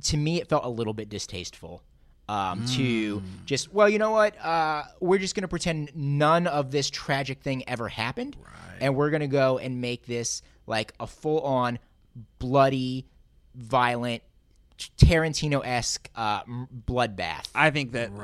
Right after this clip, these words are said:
Speaker 3: so
Speaker 2: Right.
Speaker 3: I think that's insanity that you said that, because to me, this was the most, like, reverential and sweet possible way that he could have done this. Like, I think that he chose the most positive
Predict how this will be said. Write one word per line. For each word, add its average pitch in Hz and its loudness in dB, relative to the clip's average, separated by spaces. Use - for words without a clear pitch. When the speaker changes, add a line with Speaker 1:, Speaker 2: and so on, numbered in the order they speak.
Speaker 3:
so 113 -2
Speaker 2:
Right. 95 0
Speaker 3:
I 139 4
think 135 -2
that's 107 -6
insanity 82 -10
that 78 -14
you 87 -12
said 92 -8
that, 92 -8
because - -6
to 113 -8
me, 113 -6
this 107 -6
was 107 -8
the 113 -12
most, 104 -8
like, 101 -6
reverential 104 -6
and 92 -12
sweet 101 -6
possible 107 -4
way 92 -6
that 82 -12
he 92 -16
could - -14
have 87 -14
done - -14
this. - -14
Like, 107 -4
I 101 -4
think 104 -10
that 90 -8
he 104 -12
chose 104 -6
the 104 -14
most 113 -8
positive 139 -4